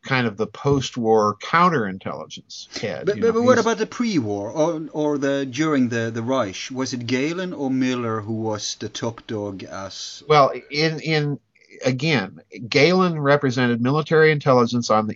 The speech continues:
Speaker 1: Eastern Front. The top dog in, in internal intelligence within the Third Reich would have been Heydrich up until
Speaker 2: Ah.
Speaker 1: his assassination.
Speaker 2: Okay.
Speaker 1: After, after the assassination of Heydrich,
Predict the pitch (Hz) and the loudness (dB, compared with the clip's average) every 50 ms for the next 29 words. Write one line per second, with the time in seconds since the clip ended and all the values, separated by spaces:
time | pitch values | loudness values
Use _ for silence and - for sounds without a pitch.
0 | 113 117 113 - - 104 104 101 - 123 110 87 - - 113 110 - - - 165 | -2 -2 -2 -2 -4 -8 -8 -6 -2 -2 -2 -2 -2 -4 -6 -4 -2 2 4 6
1 | 175 190 - - 127 120 110 95 82 82 92 107 98 - - 127 117 113 110 110 | 6 6 4 2 0 2 2 4 2 0 -2 -4 -8 -10 -8 -4 -4 -4 -4 -4
2 | 110 101 - - 123 120 113 110 107 110 117 127 120 117 113 - - - 156 165 | -8 -12 -12 -8 -4 -4 -4 -4 -6 -8 -6 -4 -4 -4 -4 -6 -4 -2 -2 0
3 | 160 151 135 120 113 113 - _ _ _ - - - - - _ _ _ - 131 | 0 2 2 2 0 -2 -4 _ _ _ -20 -20 -20 -20 -20 _ _ _ 0 0
4 | 120 117 113 - 147 151 151 143 127 110 104 101 92 98 - - 117 110 120 135 | 0 0 2 4 6 6 8 8 6 6 2 -4 -6 -6 -6 -4 -4 -2 0 0
5 | 135 139 135 123 - 127 120 117 113 110 101 95 101 101 - 117 123 117 120 110 | 0 0 0 0 0 0 0 2 2 2 2 2 0 -2 0 0 2 2 2 2
6 | 117 117 113 107 104 107 - - - 151 160 156 127 95 76 85 - - 110 120 | 2 2 2 2 0 -4 -6 -2 0 0 0 0 0 -2 -4 -6 -6 -4 -2 -2
7 | 117 - 117 120 - 127 113 113 113 104 101 101 - - 113 101 98 - _ _ | -2 -2 -4 -4 0 2 4 4 4 2 0 -4 -2 0 2 2 0 0 _ _
8 | _ 120 120 131 131 - - - - 127 123 120 - - 107 95 - - - _ | _ 0 2 2 2 2 -2 -8 -8 -8 -8 -8 -8 -8 -12 -12 -12 -14 -18 _
9 | - - 139 160 180 196 - - - 170 151 143 135 - - 131 147 170 190 214 | 0 2 4 4 4 2 0 -2 -2 2 2 2 2 0 0 0 2 4 4 2
10 | 220 - - 165 147 131 131 127 120 - - 127 123 120 113 - 123 113 110 110 | 0 -4 -10 -8 -8 -6 -6 -6 -6 -4 -4 -2 -2 -2 -4 -6 -10 -10 -10 -10
11 | - 98 98 - - - 143 143 139 123 104 78 69 - | -10 -12 -16 -12 -6 -2 0 0 0 -2 -4 -10 -12 -14